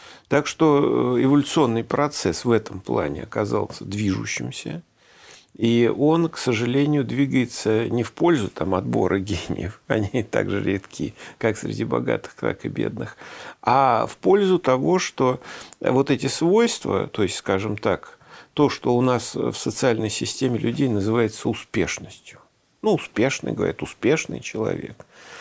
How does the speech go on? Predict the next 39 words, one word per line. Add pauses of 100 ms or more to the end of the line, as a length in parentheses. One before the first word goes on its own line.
(220)
Вот
успешность
повышается
таким
образом, (340)
потому
что,
конечно,
он
может
не
воспользоваться
своими
этими
шестью
процентами. (480)
Он
может, (340)
э,
так
сказать,
никогда
в
жизни
не,
не
заниматься
каким-то
бизнесом,
а
просто
тратить
там
папины
или
мамины
деньги.
Это
понятно.